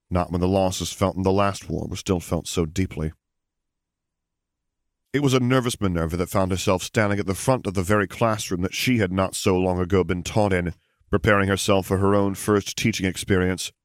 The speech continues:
She had been taken aback when Albus had informed her that she would be doing so, and though it was only a first-year class, it didn't make her any less apprehensive. What if she messed it up?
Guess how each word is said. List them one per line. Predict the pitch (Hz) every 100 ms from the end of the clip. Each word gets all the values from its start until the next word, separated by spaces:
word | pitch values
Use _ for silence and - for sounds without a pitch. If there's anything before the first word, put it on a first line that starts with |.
| _ _ _ _ _
She | - 117
had | 101
been | 95
taken | 110 104 104
aback | 87 110 82
when | 95
Albus | 95 95 92
had | 101
informed | 92 95 104 101
her | 101
that | 98
she | -
would | 104 95
be | 95
doing | 110 110
so, | 90 90 85 - - _ -
and | 95
though | 98
it |
was | 95 104
only | 101 95
a |
first-year | 85 101 92 - 98
class, | - - 113 76 -
it | 87
didn't | 101 95
make | 98 92 -
her | 101
any | 95
less | 98 92
apprehensive. | 98 92 92 98 110 80 73 - _ _ _ _ _ _
What | - 95
if | 92
she | 104
messed | 98 95 -
it | 98
up? | 131 -